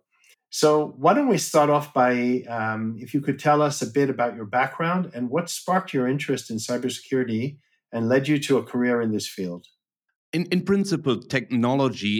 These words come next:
Speaker 2: is changing our world all the time. And as you can see from all the points out of my career, which you already brought up, um, I have been continuously working very close to technology and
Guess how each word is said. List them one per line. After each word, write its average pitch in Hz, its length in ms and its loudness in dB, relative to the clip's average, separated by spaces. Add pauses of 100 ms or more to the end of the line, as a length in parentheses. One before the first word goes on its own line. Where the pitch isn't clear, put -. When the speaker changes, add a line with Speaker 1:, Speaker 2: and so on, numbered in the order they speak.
Speaker 2:
is 113 260 -4
changing 104 540 0
our 92 340 -2
world 85 460 -2 (100)
all 107 220 0
the 95 100 -2
time. 85 580 -2
And 95 260 -2
as 104 180 -6
you 117 80 -2
can 117 340 -2 (280)
see 123 320 2
from 110 380 0
all 110 220 0
the 104 160 -2
points 110 420 0
out 101 140 0
of 98 140 -6
my 98 100 0
career, 98 400 0
which 98 240 -2
you 113 140 2
already 95 320 0
brought 85 240 -2
up, 104 240 -2 (480)
um, 95 260 -2
I 110 140 0
have 117 180 -6
been 104 460 -2
continuously 110 640 0
working 98 360 0
very 92 220 0
close 90 340 -4
to - 120 -8
technology 90 760 -4
and 90 160 -4